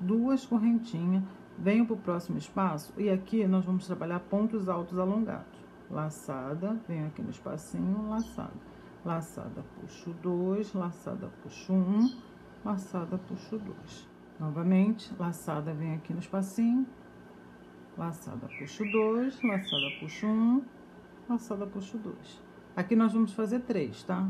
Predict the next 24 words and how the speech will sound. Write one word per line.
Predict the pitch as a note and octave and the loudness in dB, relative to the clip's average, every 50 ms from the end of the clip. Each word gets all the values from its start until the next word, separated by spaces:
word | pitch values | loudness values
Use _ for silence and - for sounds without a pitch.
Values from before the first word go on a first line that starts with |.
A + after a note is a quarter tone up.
| F#3+ - - | 0 -2 -4
Laçada, | F3 F3 E3+ - - - D#3+ D#3 D#3+ F3 F#3 G3+ G#3+ | -4 -4 -4 -4 -4 -4 -4 -2 -2 0 0 -2 0
venho | G3+ F#3+ F#3 F3 E3+ | 0 0 0 0 0
aqui | D#3 E3 E3+ | -2 -4 -4
no | E3+ | -4
espacinho, | D#3 - - F3 F3 - - - A3 A3 A3 G3 E3+ | -4 -6 -6 -6 -6 -6 -4 -2 0 2 2 0 -2
ó, | D3+ - - - - - - - - - - - - - - | -4 -8 -14 -18 -20 -20 -20 -20 -20 -20 -20 -20 -18 -14 -12
puxo | C#3+ D3 - - - E3+ | -12 -12 -10 -8 -8 -8
dois, | D#3+ E3 F#3+ G3+ G3+ G#3 A3+ A#3+ B3 B3+ A#3+ - - - - - | -4 0 0 2 2 2 2 2 2 0 -2 -6 -14 -16 -14 -10
puxo | - D#3+ D#3 - - - G3 | -8 -8 -8 -8 -6 -4 0
um, | G#3 G#3+ A3 A3+ A#3+ C4+ C4+ - - - - - - - - - | 2 4 6 6 6 6 4 2 -6 -16 -18 -20 -18 -10 -6 -4
puxo | A#3+ - - - B3+ | -4 -2 -2 -2 -2
dois. | A3 F3+ - A#2 - - - - - - - - - - - - - - - - - - - | -2 -2 -4 -6 -8 -14 -16 -16 -18 -18 -20 -20 -20 -20 -20 -20 -20 -20 -20 -20 -20 -10 -2
Duas | G#3 G3+ A#3 A3 F#3 D#3 D#3+ D#3+ - | 4 6 6 6 6 6 2 0 -2
correntinhas | - - C#3+ E3 F3+ F#3+ G#3 A3 G3 - - A#3+ A#3 A#3+ A#3+ B3+ C4 B3+ A#3+ | -6 -8 -2 2 4 4 4 4 4 2 6 8 8 10 10 10 8 6 6
e | B3 | 4
venho | A3+ A3 A#3 A3+ A#3 A3 | 2 4 4 6 6 4
para | - A3+ A3+ A#3+ | 4 2 0 0
o | |
próximo. | A3+ - - - - - - - - - - - | 0 -2 -2 -2 -2 -4 -8 -10 -12 -10 -6 -2
Laçada, | E3+ F3 F3+ F3 F3 - - E3 D#3 D#3 E3+ F3+ G3 A3+ A3+ - - - - - - - - - - - - - - - - - - - - - - - - - - - | 2 2 2 2 0 -2 -2 -2 0 0 0 2 2 2 2 0 -2 -12 -16 -16 -16 -14 -14 -14 -16 -16 -16 -16 -18 -18 -18 -20 -20 -20 -20 -20 -20 -20 -20 -18 -16 -14
puxo | D#3 D3+ - - - F3 F3+ | -14 -14 -14 -8 -6 -4 -2
dois, | F3 E3+ G3 G3 G3+ G#3+ A#3 B3 C4 C#4 C4+ - - - - - - | 0 2 4 6 6 6 6 6 4 2 0 -2 -6 -14 -16 -14 -10
puxo | - E3+ D#3 - - - F#3+ F#3 - G#3 | -8 -8 -8 -6 -4 -2 -2 0 2 4
um, | A3 A#3 A#3+ B3+ C#4 D4 | 6 8 8 8 6 4